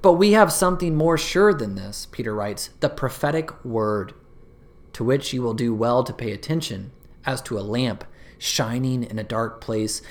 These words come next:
until the day dawns and the morning star rises in your hearts, knowing this, first of all, that no prophecy of Scripture comes from someone's own interpretation.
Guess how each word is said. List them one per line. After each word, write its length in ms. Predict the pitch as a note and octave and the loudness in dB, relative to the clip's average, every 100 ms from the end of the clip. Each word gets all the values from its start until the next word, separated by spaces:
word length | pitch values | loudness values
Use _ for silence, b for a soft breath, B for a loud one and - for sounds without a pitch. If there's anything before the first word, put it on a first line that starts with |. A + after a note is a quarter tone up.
| B | B
until 240 | C3+ C#3 | -4 -2
the 100 | C3 | -2
day 280 | A#2+ B2+ B2+ | 0 0 0
dawns 580 | A#2 A#2+ A#2+ A#2+ A2+ A2 | 0 0 0 0 -2 -4
and 100 | A#2 | -4
the 40 | |
morning 400 | A#2 B2 C3 A#2+ | 0 0 2 0
star 340 | A#2 - A#2+ G#2+ | -2 0 2 2
rises 560 | A2+ C3 C#3+ C#3 C3 | 0 2 0 0 -4
in 160 | - B2 | -4 -4
your 120 | A2 | -6
hearts, 460 | - B2 A#2 G#2+ - | -4 -2 -2 -2 -2
knowing 360 | C3 D#3 D3+ | 0 2 2
this, 200 | C#3 B2+ | 2 0
first 320 | - B2+ A#2+ G#2+ | 0 -2 -2 -4
of 120 | G#2+ | -6
all, 340 | G2+ F2+ - - - - b b b b b - | -8 -12 -18 -20 -20 -20 b b b b b -6
that 120 | G#2+ | -2
no 220 | A#2 C3+ | 2 2
prophecy 560 | C3 C3 B2+ B2+ - A#2+ | 6 6 6 0 -2 -2
of 100 | - | -2
Scripture 480 | - B2 - A2 | -2 -2 -2 -6
comes 380 | G#2 - A#2+ A2+ | -4 -4 -2 -2
from 180 | - A2 | -4 -6
someone's 520 | - A#2+ A#2 A2 - | -2 -2 0 -2 -4
own 300 | - A#2 A2+ | -2 -2 -2
interpretation. 920 | A2+ G#2+ A2+ G#2 G#2+ - C3+ - F#2+ | -4 -8 -10 -12 -8 -2 -2 -4 -12